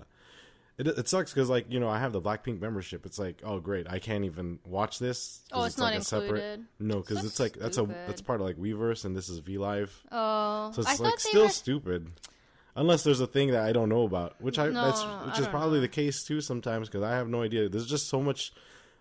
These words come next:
Speaker 1: like, so many different accounts, so many different things you have to, like, connect, and then, like, there's, like, instructions are never super clear.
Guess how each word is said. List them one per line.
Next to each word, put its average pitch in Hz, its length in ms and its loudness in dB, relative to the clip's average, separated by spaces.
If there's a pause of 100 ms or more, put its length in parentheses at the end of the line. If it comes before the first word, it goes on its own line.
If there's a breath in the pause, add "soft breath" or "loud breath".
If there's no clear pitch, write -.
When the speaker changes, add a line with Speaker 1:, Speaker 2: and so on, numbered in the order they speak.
(120)
Speaker 1:
like, 117 260 0
so 156 160 2
many 165 240 2
different 156 240 2
accounts, 139 460 2
so 147 100 2
many 147 220 4
different 139 280 -4
things 135 220 -2
you 143 60 4
have 131 100 -4
to, - 80 -8
like, 131 180 0
connect, 123 440 0
and 113 120 2
then, 110 220 0
like, 101 220 -2
there's, 110 240 -2
like, 110 180 -6 (260)
instructions 113 560 -4
are 110 100 0
never 113 220 0
super 113 320 -6
clear. 104 500 -8